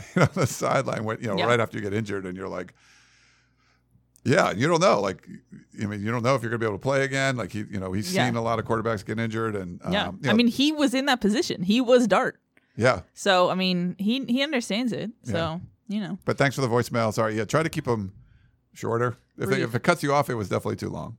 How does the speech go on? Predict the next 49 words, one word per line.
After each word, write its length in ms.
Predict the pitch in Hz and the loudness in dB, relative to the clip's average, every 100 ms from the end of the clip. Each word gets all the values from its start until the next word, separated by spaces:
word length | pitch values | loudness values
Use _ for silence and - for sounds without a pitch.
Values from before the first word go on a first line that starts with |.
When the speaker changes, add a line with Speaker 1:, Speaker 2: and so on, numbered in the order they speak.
| - | -10
Speaker 2:
Brief 300 | 240 254 233 | -6 -6 -6
is 140 | 214 | -8
the 60 | 185 | -10
key 300 | - 170 175 | -12 -8 -6
word. 300 | 165 170 165 - - - - | -4 -6 -8 -14 -20 -20 -6
We 100 | 330 | 2
got 100 | 339 | 2
an 140 | - | 2
email 240 | 262 277 254 | -4 -4 -4
from 180 | 233 - | -6 -4
Eric 240 | 202 214 | -4 -2
in 120 | 196 | -2
Duck 160 | 190 180 | -2 -2
Country 320 | 190 175 170 | -2 -2 -2
who 120 | 180 | 0
says, 200 | 175 175 | 0 0
"Ryan 200 | 226 320 | 0 -2
and 80 | 262 | -2
Keely, 260 | 196 156 220 | 0 -2 -2
the 120 | - | -2
L 100 | 262 | 0
A 80 | 233 | 2
Times 240 | 226 208 | 2 0
quoted 280 | - 208 190 | 2 2 4
Rick 180 | 190 196 | 2 0
Caruso 380 | 196 185 196 170 | 0 0 2 2
as 140 | 175 | 2
saying 300 | - 175 175 | 0 -2 -2
he 120 | 185 | -2
wants 320 | 170 170 175 - | -2 -2 -2 0
to 200 | 175 - | 0 0
attract 400 | - - 349 - | -4 -2 -2 -2
a 80 | |
world-class 880 | 240 220 269 269 _ - 247 226 233 | -2 2 0 0 _ -4 0 2 0
coach 380 | - - 170 - | -6 -4 -4 -4
who 120 | - | 0
will 180 | 170 160 | 0 0
return 480 | 165 160 202 214 208 | -2 -4 -6 -4 -2
the 100 | 170 | -2
U 160 | 165 196 | 2 2
S 80 | 202 | 2
C 100 | 190 | -2
football 280 | 175 170 | 0 -2
program 320 | 160 165 165 170 | 0 0 -2 -6
to 100 | - | -6
the 80 | 160 | -4
most 260 | 156 - | -4 -6
co-, 80 | 226 _ - | -12 _ -4
competitive 520 | 185 - 311 320 | -4 -2 -2 -2